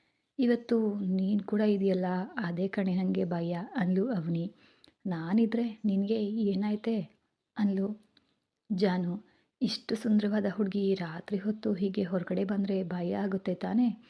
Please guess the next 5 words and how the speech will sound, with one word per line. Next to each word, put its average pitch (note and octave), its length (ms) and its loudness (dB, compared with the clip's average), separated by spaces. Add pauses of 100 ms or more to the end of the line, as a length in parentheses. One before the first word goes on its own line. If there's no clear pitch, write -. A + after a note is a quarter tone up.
(380)
ಅಂತ G#3+ 200 4
ಇಬ್ರು F#3 420 -2
ಮಾತನಾಡ್ತಾ F#3+ 640 0
ಬರ್ತಾ F#3 380 -6
ಇದ್ರೆ G#3 400 -2